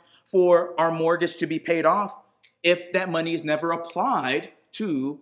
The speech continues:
the mortgage itself. It doesn't matter that his bank account has all of that money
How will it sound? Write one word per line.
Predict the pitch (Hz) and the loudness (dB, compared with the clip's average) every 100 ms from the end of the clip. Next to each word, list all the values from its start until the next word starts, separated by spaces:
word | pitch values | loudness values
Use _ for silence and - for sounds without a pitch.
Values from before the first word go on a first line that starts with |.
| _ | _
the | 156 | -10
mortgage | 135 117 107 113 139 - | -8 -10 -10 -8 -6 -2
itself. | 196 - 339 381 359 - - - _ _ _ _ - | -2 -2 -2 0 0 -2 -8 -20 _ _ _ _ 6
It | |
doesn't | 285 330 302 | 6 6 2
matter | 320 330 233 | 2 6 6
that | 202 | 4
his | 180 180 | 0 -4
bank | 170 165 | -4 -4
account | 165 170 151 | -4 -4 -4
has | 160 156 - | -2 -2 0
all | 151 147 143 | 0 0 -2
of | |
that | 139 139 160 | -2 -4 -2
money | 208 190 185 | -2 -2 -8